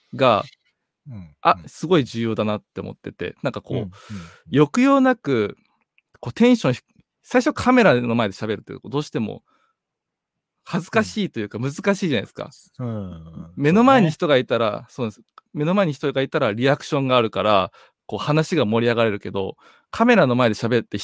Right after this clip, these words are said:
Speaker 1: 人で盛り上がるって結構なんか慣れが必要で、そのあたりの、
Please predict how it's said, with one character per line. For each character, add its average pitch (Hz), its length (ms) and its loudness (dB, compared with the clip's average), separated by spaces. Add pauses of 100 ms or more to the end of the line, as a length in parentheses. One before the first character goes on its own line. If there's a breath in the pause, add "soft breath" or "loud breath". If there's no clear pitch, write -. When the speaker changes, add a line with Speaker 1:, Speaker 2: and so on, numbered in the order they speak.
(100)
Speaker 1:
人 185 100 2
で 123 80 2
盛 113 160 2
り 113 40 2
上 110 40 0
が 107 80 -2
る - 60 -6
っ - 20 -20
て - 100 -16
結 - 300 -2
構 120 200 2
な 101 120 -4
ん - 20 -8
か - 80 -10
慣 117 160 2
れ 196 100 4
が 131 120 2
必 - 240 -12
要 98 100 -8
で、 95 280 -8 (1800 soft breath)
そ - 240 -4
の 269 120 6
あ 302 60 0
た 170 160 4
り 131 80 2
の、 113 320 2